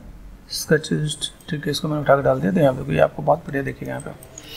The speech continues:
अब चीज़ को बना सकते हो। देखो इसमें यहाँ पे starting to end, grunges पे गए, grunges को जाके मैंने यहाँ पे balance बढ़ाया। यहाँ पे Balance कितना करना है, देखो यहाँ पे ये मैं थोड़ा सा मैनेज कर सकता हूँ।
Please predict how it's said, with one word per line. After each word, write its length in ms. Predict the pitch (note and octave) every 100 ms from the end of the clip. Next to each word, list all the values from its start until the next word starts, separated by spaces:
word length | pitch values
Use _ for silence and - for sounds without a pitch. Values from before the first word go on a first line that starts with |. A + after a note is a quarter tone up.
| - -
अब 120 | - F#3+
चीज़ 200 | A3 A3+
को 100 | G#3+
बना 240 | C3 C#3
सकते 200 | F3+ C3
हो। 100 | D#3+
देखो 160 | D3+ D3
इसमें 160 | C#3 F3
यहाँ 120 | E3
पे 200 | F3+ G3
starting 500 | - D3+ - D#3+ D#3
to 80 | D3+
end, 180 | C3+ C3+
grunges 320 | C#3 D3 D#3
पे 140 | F#3 D3+
गए, 260 | D3+ D#3 D#3
grunges 380 | C3+ C3+ C#3+
को 120 | - D3
जाके 300 | C3+ C3+ C#3
मैंने 180 | C#3
यहाँ 100 | C#3+
पे 140 | D3+ C#3+
balance 260 | C#3 C#3+
बढ़ाया। 240 | C#3 C3 C3+
यहाँ 120 | C#3
पे 100 | - G#3+ - - - - -
Balance 340 | D3+ E3 G3
कितना 220 | - D#3
करना 200 | C#3+ C3+
है, 60 | B2+
देखो 80 | C3
यहाँ 120 | C3
पे 280 | C#3+ D#3 D3+
ये 100 | C#3+
मैं 160 | C#3+ C#3+
थोड़ा 440 | D3 C#3+ C#3+ D3
सा 80 | C#3
मैनेज 260 | C3 C3+
कर 120 | - C#3
सकता 200 | D#3
हूँ। 80 | F3